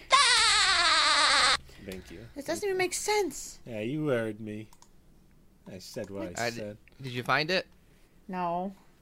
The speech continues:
Speaker 1: I'll
Speaker 3: Oh,
Speaker 1: just
Speaker 3: okay.
Speaker 1: send you the picture.
Speaker 2: Oh, wait, yes, I did.
Speaker 1: Never mind, I'm
Speaker 2: Okinawa.
Speaker 1: not sending you nothing.
Speaker 2: Look at it! Oh, okay, I will go there just to go hang out with that Arcanine.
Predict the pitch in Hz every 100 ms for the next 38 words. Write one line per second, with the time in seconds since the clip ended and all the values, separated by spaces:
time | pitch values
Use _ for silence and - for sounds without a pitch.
0 | _ 117 120 104 160 - 143 139 127 113
1 | - 90 - - 85 - - 220 - 339
2 | 339 269 277 254 233 233 185 143 - 131
3 | 131 202 220 208 185 139 123 113 104 98
4 | 95 90 - - - - - - - -
5 | 330 392 392 415 415 415 370 - - -
6 | - 339 339 294 - - - 262 294 392
7 | 311 269 277 320 359 339 196 277 330 -
8 | 277 269 269 269 277 - - 254 247 247
9 | 220 220 190 180 180 170 151 143